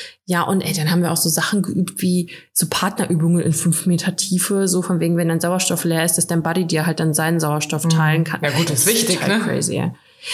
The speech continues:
Speaker 1: Ja, ja, und das Ding ist, ich habe jetzt diesen Schein und theoretisch könnte ich jetzt einfach mit irgendwem halt tauchen gehen, aber, ey, würde ich ja niemals machen. Jetzt
Speaker 2: Ja,
Speaker 1: alleine.
Speaker 2: ja,
Speaker 1: Ich
Speaker 2: ja,
Speaker 1: weiß ja
Speaker 2: ja.
Speaker 1: gar nicht mehr, wie die Scheiße geht.
Speaker 2: <laughs>
Speaker 1: Aber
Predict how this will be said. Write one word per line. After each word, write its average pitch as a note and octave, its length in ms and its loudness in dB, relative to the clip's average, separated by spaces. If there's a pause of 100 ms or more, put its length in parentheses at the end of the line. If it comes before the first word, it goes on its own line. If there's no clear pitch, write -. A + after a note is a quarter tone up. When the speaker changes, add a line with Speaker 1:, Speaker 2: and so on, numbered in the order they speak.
(220)
Speaker 1:
Ja, E3+ 120 0
ja, F#3+ 240 2
und E3+ 140 0
das E3 100 -2
Ding F3+ 140 0
ist, F#3+ 100 2
ich - 100 -2
habe F#3+ 100 -2
jetzt F3+ 120 0
diesen D#3 160 4
Schein E3 420 0
und F3+ 100 0
theoretisch E3+ 500 -2
könnte E3+ 220 0
ich F3 60 0
jetzt F3 140 -4
einfach F3 280 -2
mit F3 200 0
irgendwem E3+ 520 0
halt F#3 180 -2
tauchen G3 360 0
gehen, D#3 140 2
aber, C#3+ 320 -2
ey, A#2+ 140 0
würde D3 100 0
ich C#3+ 80 0
ja D3 80 0
niemals C#3+ 320 0
machen. C#3 240 -2
Jetzt E3 80 0
Speaker 2:
Ja, D#3+ 80 2
Speaker 1:
alleine. D3 300 2
Speaker 2:
ja, D3 60 2
Speaker 1:
Ich C#3 60 0
Speaker 2:
ja, C#3 60 0
Speaker 1:
weiß C3+ 80 0
ja - 40 -2
Speaker 2:
ja. - 60 0
Speaker 1:
gar D3 60 0
nicht D3+ 100 -2
mehr, D#3 100 2
wie D3+ 60 2
die D3 100 0
Scheiße - 320 -2
geht. D3+ 300 -4
Speaker 2:
<laughs> - 0 -
Speaker 1:
Aber E3 1120 0